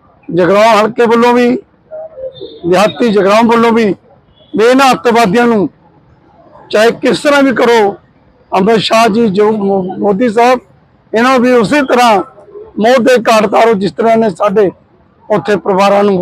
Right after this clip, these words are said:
ਮੌਤ ਦੇ ਘਾਟ ਉਤਾਰ ਕੇ, ਸਾਡੀਆਂ ਭੈਣਾਂ ਨੂੰ, ਸਾਡੀਆਂ ਧੀਆਂ ਨੂੰ ਵਿਧਵਾ ਕੀਤਾ, ਇਹਨਾਂ ਨੂੰ ਵੀ ਮੌਤ ਦੇ ਘਾਟ ਉਤਾਰ ਦਿਓ, ਤਾਂ ਜੋ ਹਿੰਦੁਸਤਾਨ ਦੇ ਜਿਹੜੇ ਹਿੰਦੂ ਲੋਕ ਹੈ, ਇਹ ਵੀ ਆਪਣੇ ਆਪ ਨੂੰ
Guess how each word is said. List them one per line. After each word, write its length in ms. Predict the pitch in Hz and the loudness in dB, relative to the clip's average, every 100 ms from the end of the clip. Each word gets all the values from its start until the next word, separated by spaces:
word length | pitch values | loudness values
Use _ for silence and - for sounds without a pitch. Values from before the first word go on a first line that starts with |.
| 185 | -4
ਮੌਤ 260 | 196 214 | -2 0
ਦੇ 160 | 202 208 196 | 0 -4 -2
ਘਾਟ 160 | 202 190 | -2 -2
ਉਤਾਰ 300 | - 185 180 | -2 -2 -2
ਕੇ, 260 | - 180 - _ _ _ _ | -6 -8 -8 _ _ _ _
ਸਾਡੀਆਂ 360 | - 180 185 202 | -4 -2 0 -2
ਭੈਣਾਂ 400 | 175 190 202 226 | 0 0 2 2
ਨੂੰ, 280 | 233 233 - - _ - - _ _ | 0 -2 -6 -12 _ -20 -20 _ _
ਸਾਡੀਆਂ 460 | - 196 196 220 226 - | -4 -2 0 0 -2 -2
ਧੀਆਂ 260 | 208 220 | -2 0
ਨੂੰ 320 | 233 233 226 392 _ _ - _ _ - | 0 0 -2 -6 _ _ -20 _ _ -6
ਵਿਧਵਾ 280 | 170 240 277 240 | -2 0 2 0
ਕੀਤਾ, 280 | 247 - 226 196 - 233 | -2 -2 0 0 0 0
ਇਹਨਾਂ 200 | 254 277 | 0 2
ਨੂੰ 120 | 269 | 2
ਵੀ 100 | 247 | 2
ਮੌਤ 240 | 226 220 | 2 0
ਦੇ 140 | 185 - - | 0 -2 -2
ਘਾਟ 160 | 196 | -2
ਉਤਾਰ 280 | 185 196 196 | -2 0 0
ਦਿਓ, 240 | 175 214 196 - _ _ _ - - | 0 0 -2 -8 _ _ _ -8 -2
ਤਾਂ 160 | 226 | 0
ਜੋ 240 | 240 240 185 - _ _ _ - - 202 | 2 2 0 -4 _ _ _ -20 -8 -2
ਹਿੰਦੁਸਤਾਨ 680 | 226 214 226 - 214 220 | 0 2 0 0 0 2
ਦੇ 100 | 214 | 2
ਜਿਹੜੇ 240 | 202 208 208 | 0 0 0
ਹਿੰਦੂ 320 | 202 226 233 | 0 0 0
ਲੋਕ 280 | 220 226 226 | 2 2 2
ਹੈ, 100 | 220 175 _ _ _ _ _ | 0 -2 _ _ _ _ _
ਇਹ 180 | - 226 | -2 0
ਵੀ 120 | 233 | 2
ਆਪਣੇ 260 | 233 196 214 | 0 0 0
ਆਪ 120 | 202 | 0
ਨੂੰ 340 | 190 202 185 | 0 -2 -2